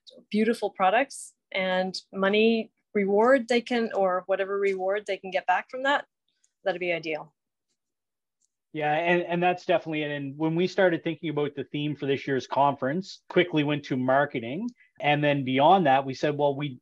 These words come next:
Speaker 2: we don't talk about wool as a, as the whole industry enough." So I think that the committee and, and Amy and Ashley here in the office have put together a couple of really good sessions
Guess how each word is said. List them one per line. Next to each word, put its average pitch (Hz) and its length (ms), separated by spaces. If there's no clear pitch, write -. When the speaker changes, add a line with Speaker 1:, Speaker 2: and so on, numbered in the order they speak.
Speaker 2:
we 135 100
don't 226 220
talk 214 240
about 165 260
wool 147 340
as 131 140
a, 120 300
as 147 160
the 127 100
whole 175 280
industry 151 460
enough." 117 360
So 151 120
I 135 100
think 165 240
that 165 160
the - 60
committee 143 540
and, 123 280
and 127 160
Amy 143 280
and 127 80
Ashley 131 300
here 131 100
in 127 80
the 117 80
office 123 440
have 127 180
put 131 140
together 127 300
a 117 60
couple 139 240
of 127 120
really 139 280
good 123 260
sessions 120 720